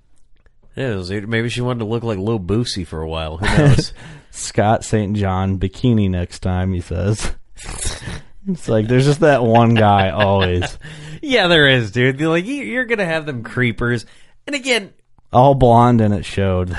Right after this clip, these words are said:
Speaker 2: <laughs> Damn.
Speaker 1: Hey, but you know what?
Speaker 2: There's some
Speaker 1: I'll
Speaker 2: mean comments in here, man.
Speaker 1: I'll tell you what. If, uh, you know, if you're trying to pump up your Instagram game, but, you know, you're a serious hunter, email us. Let us know. Maybe we'll put you on a,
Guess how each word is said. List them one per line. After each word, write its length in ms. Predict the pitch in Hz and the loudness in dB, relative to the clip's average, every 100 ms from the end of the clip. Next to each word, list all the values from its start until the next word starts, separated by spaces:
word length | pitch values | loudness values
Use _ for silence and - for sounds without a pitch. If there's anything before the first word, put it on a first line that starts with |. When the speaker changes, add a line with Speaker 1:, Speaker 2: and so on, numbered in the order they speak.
| - | -4
Speaker 2:
<laughs> 140 | - | -2
Damn. 580 | 110 107 101 98 98 98 | 0 2 0 -2 -4 -2
Speaker 1:
Hey, 300 | 220 180 147 | 2 4 2
but 300 | 156 175 160 | 0 0 0
you 100 | 196 | 2
know 100 | 208 | 4
what? 60 | 202 | 4
Speaker 2:
There's 20 | - | 4
some 80 | 202 | 4
Speaker 1:
I'll 60 | 110 | 4
Speaker 2:
mean 180 | 110 | 2
comments 420 | 104 104 98 98 101 | 0 0 0 0 -2
in 100 | 98 | -2
here, 180 | 95 92 | -2 -2
man. 420 | 95 196 196 190 | -2 0 -2 0
Speaker 1:
I'll 100 | 208 | -2
tell 180 | - 233 | 0 2
you 120 | 202 | 2
what. 200 | 156 139 | 2 0
If, 320 | 95 135 127 | 0 -4 -4
uh, 380 | 139 135 127 131 | -2 0 0 -2
you 160 | - 185 | -4 -4
know, 140 | 139 | -2
if 160 | 147 147 | -2 -4
you're 240 | 214 226 | -2 -2
trying 300 | 208 202 202 | -4 0 0
to 300 | 190 156 143 127 | 0 -2 -2 -2
pump 240 | 147 143 | -4 -4
up 80 | 151 | -6
your 180 | 120 104 | -4 -4
Instagram 640 | 120 - 110 117 117 113 | -6 -8 -6 -2 -2 -2
game, 380 | 107 107 113 104 | -4 -4 -4 -4
but, 340 | 101 98 95 | -4 -4 -6
you 100 | 110 101 | -6 -4
know, 40 | |
you're 220 | 101 127 | -2 -2
a 40 | 113 | -4
serious 440 | - 131 113 110 | -4 -2 -2 -2
hunter, 420 | 107 107 123 135 _ _ _ - - 554 | -4 -4 -4 -6 _ _ _ -20 -20 -14
email 400 | 269 254 208 147 | -8 0 2 4
us. 180 | 110 - | 0 -2
Let 180 | 160 185 | 0 2
us 200 | 185 185 | 2 0
know. 220 | 180 110 | 0 0
Maybe 260 | 104 156 160 | 0 -2 -2
we'll 180 | 156 156 | -4 -4
put 260 | 156 143 | -4 -2
you 100 | 135 | -4
on 120 | 117 | -4
a, 360 | 110 95 90 87 | -4 -6 -6 -8